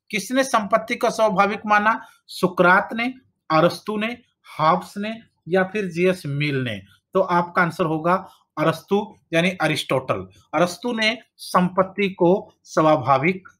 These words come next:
माना है। क्वेश्चन नंबर सोलहवाँ, किसे राजनीतिक विज्ञान का जनक माना जाता है या कहा जाता है? किसको राजनीतिक विज्ञान का जनक कहा जाता है? अरस्तु को। इसके अलावा भी बहुत सारे सब्जेक्ट हैं जिनका फाउंडर उनको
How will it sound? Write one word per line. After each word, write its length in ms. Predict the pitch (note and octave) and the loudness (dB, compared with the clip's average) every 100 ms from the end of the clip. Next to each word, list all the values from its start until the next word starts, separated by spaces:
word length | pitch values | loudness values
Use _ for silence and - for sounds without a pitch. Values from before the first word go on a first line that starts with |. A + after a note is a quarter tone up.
| - | -6
माना 360 | C#3 C3 A#2 G#2+ | 0 0 0 -4
है। 180 | F2 F2+ - _ _ - | -6 -10 -14 _ _ -6
क्वेश्चन 300 | F#3+ - C4 | -2 0 0
नंबर 240 | B3 B3 | 2 0
सोलहवाँ, 500 | - F#3+ E3+ C#3 G2+ - _ _ - | 2 2 4 0 -6 -10 _ _ -10
किसे 340 | B3 - C#4+ | -6 2 4
राजनीतिक 640 | C4+ G3+ G#3 A3 A#3+ C4 B3 | 6 6 4 2 -6 -8 -8
विज्ञान 400 | A#3 G3 A3 A3 | -8 -2 0 0
का 160 | A3+ G#3 | 0 0
जनक 380 | E3 F#3 F#3+ F3+ | 2 0 0 -2
माना 320 | D#3+ E3 F3 | 0 2 2
जाता 340 | D#3+ D3+ D#3+ | 0 -2 2
है 200 | D3 E3 - _ - | 2 2 -2 _ -2
या 100 | D#3 D#3+ | 0 2
कहा 280 | D#3+ D#3 | 2 2
जाता 320 | D3+ C3+ - C3+ | 2 0 0 -2
है? 140 | E3 F3+ _ _ - | -2 -4 _ _ -4
किसको 340 | F#3+ - A#3 | -4 -4 -2
राजनीतिक 400 | G#3 F#3+ F#3+ G3+ | 2 2 0 -2
विज्ञान 360 | F3+ E3+ F#3 F#3 | -2 0 0 0
का 120 | F3+ | -2
जनक 320 | D#3 E3 F3 F3 | 0 -2 -2 -2
कहा 140 | E3+ | -2
जाता 320 | E3+ E3 - | 0 -2 0
है? 180 | F3 G3+ - _ - | 0 0 -6 _ -4
अरस्तु 400 | D#3 E3 - E3+ | 0 0 -2 -4
को। 160 | D#3 D#3+ | -2 -2
इसके 240 | D#3+ - | -2 0
अलावा 260 | F3+ E3+ E3+ | 2 4 2
भी 200 | E3 F#3+ F#3+ - - | 2 -2 -2 -16 -8
बहुत 320 | B2 C#3 G3 | -2 0 0
सारे 180 | G#3 F#3+ | 0 0
सब्जेक्ट 560 | F#3+ F#3 D3 F3 F3+ - | 0 -4 0 -2 -2 -4
हैं 160 | G#3 - _ - | -6 -8 _ -6
जिनका 300 | E3+ F3 F#3 | -6 0 -2
फाउंडर 360 | F3 D3 D3 | 0 -4 -4
उनको 520 | D3+ D3 - B3 B3+ | -6 -6 0 0 0